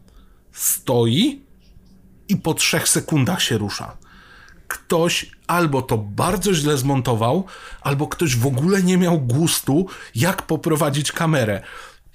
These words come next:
I na tym etapie ja już byłem gotowy cofać i zobaczyć: „Nie wierzę, nie wierzę, to musia-,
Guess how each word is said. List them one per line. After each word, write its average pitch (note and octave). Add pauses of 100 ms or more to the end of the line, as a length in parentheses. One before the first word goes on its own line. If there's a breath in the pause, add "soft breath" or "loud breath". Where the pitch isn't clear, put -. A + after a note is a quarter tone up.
(140)
I C3
na D3
tym A#3
etapie D3 (140)
ja E3+
już F#3+
byłem D#3
gotowy D3
cofać D#3 (320 loud breath)
i D#3
zobaczyć: D#3+
„Nie E3
wierzę, A2
nie D#3+
wierzę, B2
to E3
musia-, E3